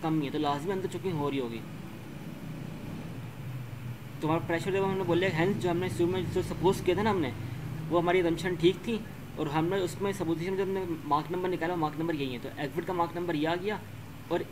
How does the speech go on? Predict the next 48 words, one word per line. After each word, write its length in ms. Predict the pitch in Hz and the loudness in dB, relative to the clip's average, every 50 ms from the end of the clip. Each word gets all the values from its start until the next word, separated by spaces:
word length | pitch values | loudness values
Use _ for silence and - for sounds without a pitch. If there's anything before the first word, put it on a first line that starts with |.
| - 156 | 0 2
इनलेट 240 | 156 160 170 170 | 4 4 4 4
का 60 | 170 175 | 2 2
मार्क 180 | 160 160 160 156 | 2 2 2 2
number 280 | 165 160 160 165 208 214 - - - - - - | 2 2 2 2 0 -2 -6 -8 -12 -12 -10 -6
ये 140 | 127 143 156 | -2 0 0
आ 100 | 139 123 | 0 0
गया। 200 | 117 113 113 113 - - - - - - - - - | -2 -4 -6 -8 -8 -12 -14 -14 -14 -14 -10 -8 -8
तो 40 | 156 | -4
पार्ट 280 | - 156 156 156 151 | 0 0 0 2 0
नंबर 220 | 170 170 160 160 160 | 0 -2 0 0 0
ये 60 | 156 | 0
हो 100 | 139 127 | 0 -2
गया। 180 | 123 120 120 117 - - - - - - - - - - - - - - - - - - - - - - - - - - - - - - - - - - - - - - - - - - - | -2 -4 -6 -8 -8 -12 -14 -14 -14 -14 -14 -14 -14 -14 -14 -14 -14 -14 -14 -14 -14 -14 -12 -12 -12 -12 -12 -12 -12 -12 -12 -12 -12 -12 -12 -12 -12 -12 -14 -14 -14 -14 -14 -14 -8 -2 2
पार्ट 220 | 147 160 160 160 | 2 2 2 2
नंबर 140 | 208 208 208 | 0 2 2
ये 200 | 214 220 208 196 | 2 2 2 0
determine 300 | - 165 180 185 190 202 | 0 0 0 0 0 -2
the 80 | 202 - - | -2 -2 0
pressure 220 | 170 160 156 190 | -2 -2 0 -2
and 120 | 202 202 202 | -2 -2 -2
temperature 340 | 180 160 - 175 202 190 - - | -2 -2 -2 -4 -2 -4 -2 -2
at 140 | 165 165 156 | -2 -2 0
the 100 | 151 151 - - - 165 | -2 -2 -2 -2 -2 0
exit 220 | 175 160 190 196 180 | 0 2 2 2 2
of 40 | 175 | 2
the 60 | 170 | 0
duct। 880 | 135 123 - - - - - - - - - - - - - - - 143 | 0 -2 -6 -8 -10 -12 -12 -12 -12 -12 -12 -12 -12 -12 -12 -6 -2 2
ये 120 | 165 165 | 2 2
exit 260 | 156 160 175 196 170 | 4 4 4 4 4
है, 120 | 160 135 - - - - - - - - - | 2 -2 -6 -8 -10 -10 -10 -10 -10 -6 -2
हमने 220 | 151 160 180 190 | 0 2 2 2
इसका 280 | 190 - - - 214 208 | 2 0 0 0 0 0
pressure 440 | 208 - - - 165 160 156 170 202 | 0 0 0 2 2 2 2 0 0
temperature 400 | 196 196 180 165 160 147 175 180 | 2 2 2 2 2 2 2 2
निकालना 360 | 165 151 139 123 120 117 113 | 2 2 0 -2 -2 -4 -6
है। 60 | 101 - - - - - - - | -6 -8 -8 -8 -10 -10 -4 0
देखो 160 | 165 170 220 | 2 2 2
pressure 320 | 220 - 190 180 170 - 190 | 2 2 2 0 0 0 0
तो 100 | 214 214 | 0 2
पहले 180 | - 180 185 | 2 2 4
हमने 120 | 190 190 190 | 4 4 2
निकाल 240 | 156 - 143 127 | 2 2 0 0
लिया 160 | 127 123 120 - | 0 -2 -2 -2
क्योंकि 180 | 151 156 160 | 0 0 0
exit 420 | 175 - - 170 151 151 170 202 196 | 0 2 2 2 2 4 4 4 4
यहाँ 140 | 196 185 | 2 2
पे 100 | 180 - | 2 0
है 200 | 190 202 202 185 | 0 0 0 -2